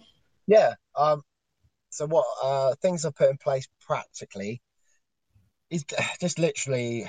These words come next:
stop ruminating, stop bitching, just get,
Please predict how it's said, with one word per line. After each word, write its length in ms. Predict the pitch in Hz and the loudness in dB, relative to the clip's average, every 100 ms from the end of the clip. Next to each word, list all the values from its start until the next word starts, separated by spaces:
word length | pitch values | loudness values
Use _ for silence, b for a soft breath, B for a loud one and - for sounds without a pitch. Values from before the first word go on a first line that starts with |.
| B B B B _ _ _ _ | B B B B _ _ _ _
stop 220 | - - | 2 2
ruminating, 840 | 139 131 127 120 120 131 113 113 107 _ | 2 -2 -2 -2 -6 -10 -10 -12 -16 _
stop 220 | - 139 | -10 -8
bitching, 640 | - 101 - 110 104 104 98 _ _ _ _ _ _ _ _ _ _ | -6 -8 -6 -6 -4 -6 -10 _ _ _ _ _ _ _ _ _ _
just 180 | 131 - _ _ _ - | -8 -8 _ _ _ -4
get, 160 | 117 | -4